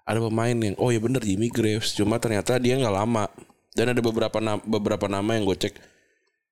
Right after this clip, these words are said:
Namanya Gary Hitchen-, Hitchens di Inter, Torino, Atalanta, Cagliari enam satu sampai enam sembilan, tapi cuma juara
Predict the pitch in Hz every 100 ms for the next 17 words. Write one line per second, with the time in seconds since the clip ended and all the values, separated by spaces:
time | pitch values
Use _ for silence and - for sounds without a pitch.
0 | _ - 120 147 127 131 131 143 - -
1 | 135 117 85 - 131 120 143 117 98 -
2 | 95 76 95 95 - 123 117 107 107 120
3 | 113 101 98 110 110 101 98 95 104 117
4 | 117 101 98 101 107 123 104 101 - 107
5 | 113 117 123 120 110 110 107 107